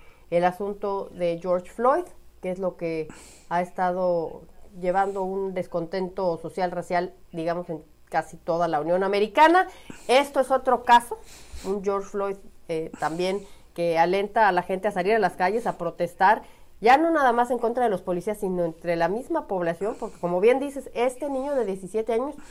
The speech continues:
lo que trataba era de estar en contra de los que protestaban por la, por la, eh, por la violencia policial. Entonces esto ya se sale de control.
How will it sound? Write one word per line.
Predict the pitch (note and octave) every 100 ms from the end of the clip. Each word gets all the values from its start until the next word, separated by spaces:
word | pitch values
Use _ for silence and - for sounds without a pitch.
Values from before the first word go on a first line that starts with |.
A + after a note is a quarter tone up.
| - -
lo | G#3
que | A3 G#3+
trataba | G#3+ G#3+ C#4 D4 C#4
era |
de | C4+
estar | C4 C#4 C4+
en | A#3
contra | C#4 C#4+ D#4
de | B3
los | G#3+
que | A3
protestaban | A3 G#3 G#3+ G3+ C4 C4
por | G#3+ G3+
la, | G3 F#3 -
por | G3+ G3
la, | G3 F#3+ F#3+ F#3 F#3+ - - - -
eh, | G3+ G3+ G#3 -
por | G#3 G3+
la |
violencia | G#3 A3+ B3+ C4+ C#4 C4+
policial. | B3+ C4+ E4 G4+ D4
Entonces | C#4 F4 E4+
esto | - D#4 E4
ya | C#4 C4+ -
se | G#3
sale | A3+ B3+
de | A3+
control. | G3+ E3+ F#3 G#3+